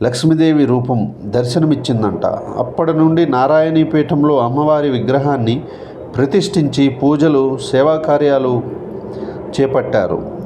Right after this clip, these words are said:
అమెరికా, కెనడా దేశాల్లో ఫౌండర్లను ఉన్నాయి. ఈ స్వర్ణ దేవాలయం విరాళాల్లో ఎక్కువ శాతం విదేశీ భక్తులు ఇచ్చినవే. ఇక్కడ మనకి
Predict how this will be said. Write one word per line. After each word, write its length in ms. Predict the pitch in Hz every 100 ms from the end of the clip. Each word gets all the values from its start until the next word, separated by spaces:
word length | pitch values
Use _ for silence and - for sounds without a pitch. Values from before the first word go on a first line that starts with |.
| -
అమెరికా, 500 | 110 143 165 165 160
కెనడా 500 | 151 131 143 151 151
దేశాల్లో 720 | 139 127 - 147 143 151 139
ఫౌండర్లను 1120 | 110 - 117 107 131 139 143 139 127 131 127 -
ఉన్నాయి. 580 | - 107 110 98 82 - - - - - - - -
ఈ 140 | 139 151
స్వర్ణ 360 | - 117 135
దేవాలయం 840 | 151 156 151 147 147 143 131 104 98
విరాళాల్లో 640 | 107 135 147 147 147 135
ఎక్కువ 420 | 110 117 - 160
శాతం 500 | 156 151 143 147 131
విదేశీ 380 | 120 143 156 165
భక్తులు 600 | 139 143 - 147 143 139 - - -
ఇచ్చినవే. 680 | 123 120 139 123 95 78 - - - - - - - - - - - - - - - - - - - - - - - - - - - - - - - - - - - - _ -
ఇక్కడ 240 | - 147
మనకి 560 | 143 131 117 127 123